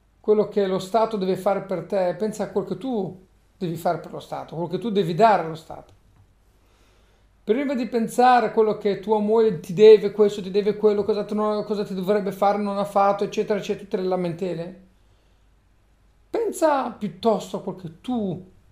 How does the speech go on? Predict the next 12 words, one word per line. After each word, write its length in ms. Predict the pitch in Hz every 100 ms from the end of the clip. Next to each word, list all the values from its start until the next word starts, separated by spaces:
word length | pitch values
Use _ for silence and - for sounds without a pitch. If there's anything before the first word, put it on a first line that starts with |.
| _ - _ _ _ _ _ _ -
potresti, 800 | 170 175 196 240 - - 196
dovresti 640 | 160 170 160 226 226 - 170
fare. 540 | 165 156 156 - _ _ _ _ - _
Quando 220 | - 185 185
tu 80 |
investi, 960 | 277 254 180 269 302 - - 320 - - _ _ _ _ _ _ _ _ _ _ _ -
ricevi 680 | 156 - 190 170 180 - - _ _ _ _ _ _ -
i 100 | -
frutti, 480 | - 208 - - - _ _ _ _ _ _ _ _ _ _ _ _ _ _ _ _ -
vedi 280 | 175 190 190
i 40 |
risultati. 680 | 185 151 156 - - -